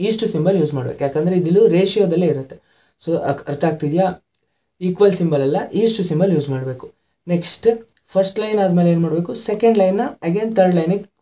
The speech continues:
multiply ಮಾಡಬೇಕು. ಯಾವ ಥರ? ಈ ಥರ ಟೆನ್ ಇಂಟು ಫೈವ್ ಎಷ್ಟಾಯಿತು? fifty. Next seven into five ತರ್ಟಿ ಫೈವ್. Minus ಸಿಂಬಲೇ ಬರಿಬೇಕು,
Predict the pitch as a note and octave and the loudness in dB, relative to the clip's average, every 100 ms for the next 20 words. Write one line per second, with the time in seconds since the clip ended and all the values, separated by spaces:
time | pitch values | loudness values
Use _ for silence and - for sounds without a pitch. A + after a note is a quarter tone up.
0 | _ F3 F3 D#3 D3 C3+ B2 B2+ - D#3+ | _ -2 -2 -2 -4 -4 -6 -10 -12 -4
1 | F3 - D3+ D#3+ E3+ E3 _ _ _ _ | -4 -2 -4 -2 -4 -8 _ _ _ _
2 | C3+ B2+ - - _ D#3+ E3 E3+ D#3+ E3 | -8 -6 -8 -10 _ -6 -2 0 0 -2
3 | A3+ A3+ - C3 - C#3+ C#3+ D#3 D3+ D3 | -2 -2 -4 -6 -4 -6 -6 -6 -6 -6
4 | A3 A#3 - C#3 C3 - - C3+ B2+ _ | -10 -10 -12 -10 -10 -14 -12 -10 -12 _
5 | _ _ D#3 C#3+ - - - _ _ _ | _ _ -14 -10 -10 -10 -14 _ _ _
6 | _ _ _ - - F3 F3 F3 E3 D#3 | _ _ _ -8 2 4 4 2 0 -4
7 | G3+ G3+ - - _ _ _ _ _ - | -8 -10 -16 -20 _ _ _ _ _ -10
8 | D3+ B2+ F3+ E3+ F3 - - D3+ D#3 E3 | -8 -6 -8 -8 -14 -18 -10 -4 -2 -2
9 | E3 E3+ D#3+ D#3+ D#3+ D3+ D3+ D3+ D3+ D3+ | -2 -2 0 0 0 0 0 2 2 0